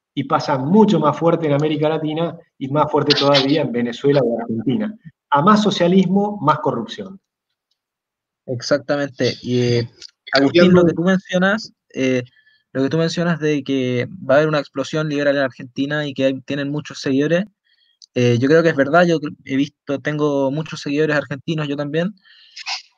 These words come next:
Speaker 2: y, pero sin embargo, creo que, eh, va a haber que tomar acción, y creo que también, a mí por lo menos me gustaría mucho que gente como tú, Milei, Espert, Adorni,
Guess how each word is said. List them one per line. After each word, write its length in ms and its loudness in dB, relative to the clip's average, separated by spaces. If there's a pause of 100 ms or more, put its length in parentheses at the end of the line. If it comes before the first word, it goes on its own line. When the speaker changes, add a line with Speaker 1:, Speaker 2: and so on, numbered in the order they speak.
(100)
Speaker 2:
y, 540 6 (140)
pero 160 0
sin 160 2
embargo, 720 2 (720)
creo 300 2
que, 400 0
eh, 520 0 (640)
va 60 4
a 200 6
haber 100 2
que 100 -6
tomar 220 2
acción, 600 0 (260)
y 140 -6
creo 220 0
que 380 -2 (100)
también, 600 -2 (180)
a 80 -8
mí 160 -4
por 140 2
lo 100 0
menos 220 -2
me 80 -4
gustaría 340 -2
mucho 440 -4 (200)
que 140 -4
gente 340 -4
como 260 -4
tú, 560 -2
Milei, 720 2 (520)
Espert, 680 0 (200)
Adorni, 840 0